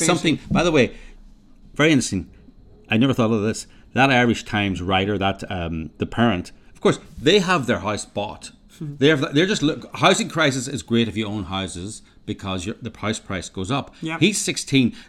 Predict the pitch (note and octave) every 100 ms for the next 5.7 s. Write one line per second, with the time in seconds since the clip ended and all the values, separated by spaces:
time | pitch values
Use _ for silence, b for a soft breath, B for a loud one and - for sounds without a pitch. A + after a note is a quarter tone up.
0 | _ - C#3+ B2 C3 B2+ D3+ - D#3 D#3
1 | B2+ G3 - E3+ B2+ A#2 A2 G#2+ F#2+ F#2
2 | - F#2+ F2 B - G2+ G#2 G#2 F#2 -
3 | G#2+ E2+ E2 B B - A#2 A2+ A#2+ A#2+
4 | - G3+ F#3+ - - C3 A2+ B2 F3+ F#3+
5 | G3+ - B2+ A#2 F#2+ D#2+